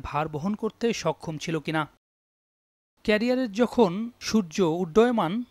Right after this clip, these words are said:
ঠিক তখনই জীবনের সূর্য অস্তমিত হয় সুশান্ত সিং রাজপুতের। গেল চোদ্দই জুন মুম্বাইয়ের বান্দ্রাতে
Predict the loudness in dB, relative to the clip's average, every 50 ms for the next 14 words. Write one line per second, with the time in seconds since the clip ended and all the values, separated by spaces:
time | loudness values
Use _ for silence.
0 | -4 -2 -2 0 2 4 4 4 6 4 4 4 4 2 2 2 4 4 4 4
1 | 4 2 0 -2 0 4 4 4 4 4 2 0 0 0 0 2 0 2 4 4
2 | 4 4 4 -2 -6 -10 _ _ -8 -4 -4 -2 -2 -2 -4 -4 -4 -4 -2 -2
3 | 0 -2 -4 -4 -6 -6 -2 0 0 0 -2 -6 _ _ -4 -2 0 0 0 -2
4 | -4 -2 -2 -2 0 0 -2 -2 0 0 -2 -2 -2 -2 -4 -4 -2 0 0 0
5 | -2 0 0 0 0 0 0 0 -2 -2 0 2 0 0